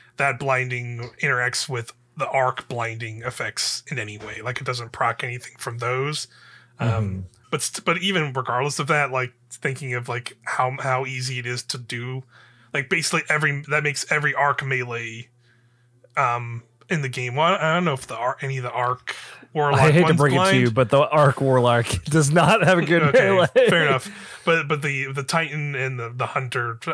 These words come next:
Speaker 1: um, those are what I use the most, are the blinding melees on those,
Speaker 2: Yeah.
Speaker 1: and that just instantly gave me melees that, like, can blind at any time, and especially
Speaker 2: But
Speaker 1: my,
Speaker 2: the
Speaker 1: my, my arc, I can, our Arc Hunter, I have that up pretty much at all times <laughs> through my
Speaker 2: But
Speaker 1: build.
Speaker 2: the,
Speaker 1: It's just
Speaker 2: um,
Speaker 1: so, it's pretty cool.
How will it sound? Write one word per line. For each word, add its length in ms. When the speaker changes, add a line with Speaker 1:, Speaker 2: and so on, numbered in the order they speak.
Speaker 1:
um, 380
those 220
are 80
what 140
I 40
use 260
the 80
most, 400
are 60
the 100
blinding 560
melees 400
on 140
those, 120
Speaker 2:
Yeah. 180
Speaker 1:
and 100
that 200
just 300
instantly 420
gave 220
me 140
melees 460
that, 160
like, 180
can 140
blind 280
at 80
any 120
time, 320
and 160
especially 360
Speaker 2:
But 120
Speaker 1:
my, 80
Speaker 2:
the 140
Speaker 1:
my, 60
my 120
arc, 300
I 80
can, 240
our 120
Arc 160
Hunter, 320
I 100
have 240
that 140
up 160
pretty 180
much 400
at 160
all 120
times 500
<laughs> 220
through 140
my 120
Speaker 2:
But 60
Speaker 1:
build. 120
Speaker 2:
the, 160
Speaker 1:
It's 180
just 140
Speaker 2:
um, 40
Speaker 1:
so, 280
it's 120
pretty 200
cool. 280